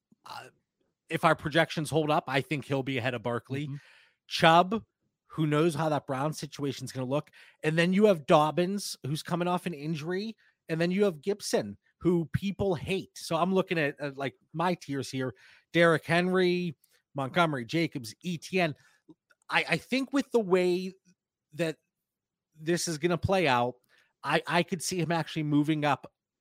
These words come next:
Speaker 1: compared to running backs. So running back ten is where I could see him.
Speaker 2: Wow.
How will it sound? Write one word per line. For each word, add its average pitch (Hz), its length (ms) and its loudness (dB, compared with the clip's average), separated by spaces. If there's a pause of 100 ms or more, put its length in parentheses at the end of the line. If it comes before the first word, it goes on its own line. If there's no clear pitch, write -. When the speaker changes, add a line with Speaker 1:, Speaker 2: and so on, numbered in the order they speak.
(120)
Speaker 1:
compared 147 460 -2
to 151 60 0
running 127 500 -2
backs. - 500 -14 (240)
So - 160 -2
running 160 280 4
back 175 260 4
ten 107 400 -4
is 110 160 -12
where 131 220 0
I 123 100 -6
could 123 180 -14
see 113 220 -12
him. 82 160 -16 (340)
Speaker 2:
Wow. 180 560 4